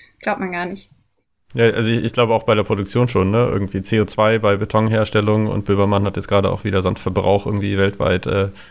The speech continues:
Speaker 2: langsam zur Knappheit führt, mit reingebracht. Genau, und dann ein bisschen kältere Städte irgendwie, ne? Also das Grüne, was du schon gesagt hast, wie Bäume oder sowas, dass die Erwärmung auch nicht so, nicht so warm ist. Aber das ist ja dann vor allem nicht nur im Produkt, sondern wirklich in Systemdenken, ne?
Speaker 1: Ja,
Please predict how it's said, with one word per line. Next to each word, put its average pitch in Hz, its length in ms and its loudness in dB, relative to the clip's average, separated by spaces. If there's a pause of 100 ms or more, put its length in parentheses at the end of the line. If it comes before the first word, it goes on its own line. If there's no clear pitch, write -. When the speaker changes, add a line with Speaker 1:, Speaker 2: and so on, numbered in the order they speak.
Speaker 2:
langsam 98 240 0
zur 95 120 -6
Knappheit - 340 -2
führt, 98 340 -4
mit 95 120 -14
reingebracht. 95 540 -10 (520)
Genau, 101 220 2
und 92 140 -2
dann 98 180 0
ein - 800 -18
bisschen 139 220 2
kältere 135 360 0
Städte 160 500 2
irgendwie, 135 340 0
ne? 123 160 2
Also 113 160 0
das 107 140 -2
Grüne, 127 220 2
was 120 120 0
du 127 80 -6
schon 117 140 -2
gesagt 110 260 -2
hast, 120 180 0
wie 110 60 -2
Bäume 107 300 2
oder 107 160 0
sowas, 101 260 -2
dass - 140 -8
die 110 100 -2
Erwärmung 98 600 0
auch 98 160 -2
nicht 104 140 -4
so, 101 240 -2 (440)
nicht - 100 -18
so 98 100 -4
warm 101 180 4
ist. 95 100 -4
Aber 113 180 2
das 110 140 -2
ist 113 120 -4
ja 113 60 2
dann 107 120 2
vor - 120 0
allem 107 160 2
nicht 113 180 -2
nur 110 100 2
im 104 60 0
Produkt, 107 360 0
sondern 104 180 0
wirklich 98 220 0
in 98 100 2
Systemdenken, 90 760 0
ne? 127 140 -2 (1000)
Speaker 1:
Ja, - 300 -2